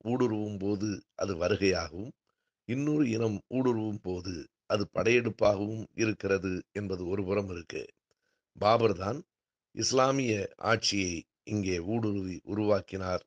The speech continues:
என்றும் நம் பாடப்புத்தகங்கள் சொல்கின்றன.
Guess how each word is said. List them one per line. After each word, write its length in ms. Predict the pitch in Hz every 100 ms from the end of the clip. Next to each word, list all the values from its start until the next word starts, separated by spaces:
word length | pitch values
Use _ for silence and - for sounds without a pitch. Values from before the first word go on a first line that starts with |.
| _
என்றும் 380 | 104 98 92 85 _ _
நம் 240 | 104 98 80
பாடப்புத்தகங்கள் 960 | 98 98 92 - - 87 82 78 73
சொல்கின்றன. 480 | - 73 - 69 71